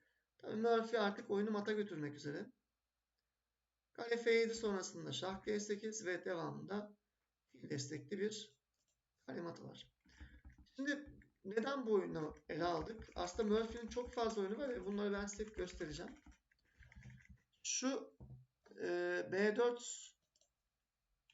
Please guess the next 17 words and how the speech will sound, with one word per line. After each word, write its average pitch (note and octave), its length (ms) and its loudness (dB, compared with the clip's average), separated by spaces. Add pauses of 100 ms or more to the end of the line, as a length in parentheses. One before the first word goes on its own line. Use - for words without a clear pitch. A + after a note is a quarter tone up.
(220)
gambiti D#3 380 0
İtalyan F3 760 -2 (180)
oyunlarında E3+ 1000 -4
enteresan G3 600 -2
gambitlerden F3 720 -4
biri. G3 300 -2 (2750)
Şunu - 400 -2
sağlamak A3 580 4
için F3+ 180 -2
yapılan C#3 420 -2
bir C#3 60 -4
hamle. C3+ 400 -6
Yani - 200 -14
fili G3 260 -2
kenara G3+ 320 2
çekip G#3+ 420 -6 (460)
zamanında E3 500 -2